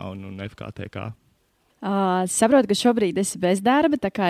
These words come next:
Speaker 2: esi darba meklējumos, bet tev ir vēl viena darba pieredzi-, pieredze fintech nozarē. Ā, ko, ko, ko tu darīji fintech nozarē attiecīgi? Ku-,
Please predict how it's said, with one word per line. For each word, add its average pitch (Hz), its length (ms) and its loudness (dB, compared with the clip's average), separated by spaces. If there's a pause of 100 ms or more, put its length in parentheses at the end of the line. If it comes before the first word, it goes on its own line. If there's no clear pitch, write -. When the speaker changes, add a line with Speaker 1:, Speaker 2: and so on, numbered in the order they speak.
Speaker 2:
esi 196 160 -4
darba 196 320 4
meklējumos, 269 560 2
bet 190 160 -4
tev 254 160 4
ir 208 80 4
vēl 233 160 6
viena 170 240 2
darba 196 320 2
pieredzi-, 196 880 2
pieredze 202 480 2
fintech - 560 0
nozarē. 170 460 0 (100)
Ā, 170 200 -4 (280)
ko, 214 240 2
ko, 226 240 2 (160)
ko 233 160 2
tu 214 160 -2
darīji 214 320 4
fintech 214 480 -2
nozarē 175 460 0 (180)
attiecīgi? 175 800 -6
Ku-, - 160 -8